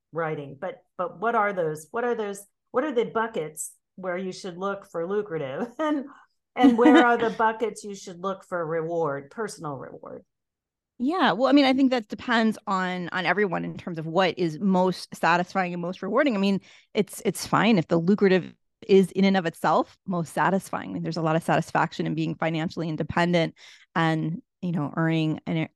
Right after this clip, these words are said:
Speaker 2: earning a good, a good income. For myself, I chose to go with the things that were most interesting to me. And initially, as I said, when I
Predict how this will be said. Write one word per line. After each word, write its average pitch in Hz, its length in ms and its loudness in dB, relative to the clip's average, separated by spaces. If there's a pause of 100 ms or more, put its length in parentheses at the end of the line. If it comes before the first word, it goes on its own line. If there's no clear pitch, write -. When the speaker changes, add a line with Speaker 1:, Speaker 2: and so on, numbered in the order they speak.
Speaker 2:
earning 202 240 6
a 175 60 4
good, 170 380 2 (260)
a 175 60 0
good 160 200 0
income. 160 500 0 (380)
For 254 80 6
myself, 254 500 6 (100)
I 240 360 0
chose 247 540 -2
to 233 100 -8
go 202 180 -2
with 202 120 -2
the 196 80 -4
things 202 420 -2
that 175 400 0
were 185 160 -2
most 202 340 0
interesting 208 440 -4
to - 180 -8
me. 185 240 -4
And 190 160 -2
initially, 214 480 2
as 180 160 -4
I 196 60 -2
said, 208 180 -4
when 190 100 -2
I 180 140 -2